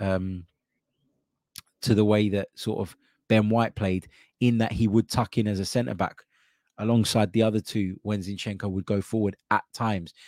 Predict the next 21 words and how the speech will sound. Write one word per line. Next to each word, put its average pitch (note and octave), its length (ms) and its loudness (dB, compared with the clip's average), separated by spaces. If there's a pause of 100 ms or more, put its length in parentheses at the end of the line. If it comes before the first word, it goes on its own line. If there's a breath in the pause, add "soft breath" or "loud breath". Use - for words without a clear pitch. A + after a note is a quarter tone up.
(160 soft breath)
But A#2+ 100 -4
he C3+ 100 8
also D3 280 8
got A#2 200 0
forward G#2+ 300 2
on G2+ 120 -2
the G#2 120 -2
outside G2 460 -6
as F2+ 100 -8
well G2+ 160 0
quite - 340 -4
a G2+ 60 -8
bit G#2 160 -2
in F#2+ 100 -8
a G2+ 60 -8
way A2 160 -4
that G2 180 -12
Zinchenko G2 500 -10
didn't G2 240 -2
really F2+ 260 -6
do. G2 280 0